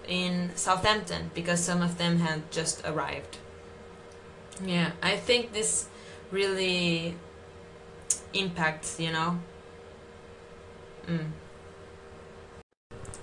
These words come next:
You have to reverse engineer the finish line.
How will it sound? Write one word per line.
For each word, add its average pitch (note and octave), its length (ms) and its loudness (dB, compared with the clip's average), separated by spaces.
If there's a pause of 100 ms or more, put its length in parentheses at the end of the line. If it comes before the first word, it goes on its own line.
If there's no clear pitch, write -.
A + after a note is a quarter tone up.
(580)
You A#3 140 12
have C#4 380 12
to B3 120 4
reverse A3 680 8
engineer G3 680 4
the F3+ 80 2
finish F3 540 2
line. D#3 340 0